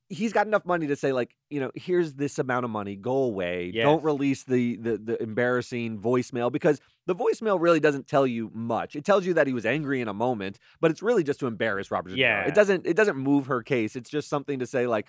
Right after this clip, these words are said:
Speaker 1: "Hey, you want this bad P R? Here, I just released it to the media." So now she's fired these bullets, and now it looks like he's like, "Well,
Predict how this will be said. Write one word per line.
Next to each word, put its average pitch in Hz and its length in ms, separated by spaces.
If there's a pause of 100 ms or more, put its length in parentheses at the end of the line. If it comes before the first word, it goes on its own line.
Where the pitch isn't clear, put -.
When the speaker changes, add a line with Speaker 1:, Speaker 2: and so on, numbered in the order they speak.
(140)
Speaker 1:
"Hey, 151 120
you 123 120
want 127 160
this 139 140
bad 131 240
P 143 100
R? 160 220 (180)
Here, 101 260
I 110 100
just 113 160
released 113 240
it 104 60
to 113 60
the 104 60
media." 110 260
So 147 100
now 170 220
she's 160 240 (240)
fired 190 320
these 127 160
bullets, 131 380
and 127 80
now 160 100
it 143 80
looks 131 140
like 117 100
he's 120 160
like, 104 160
"Well, 127 300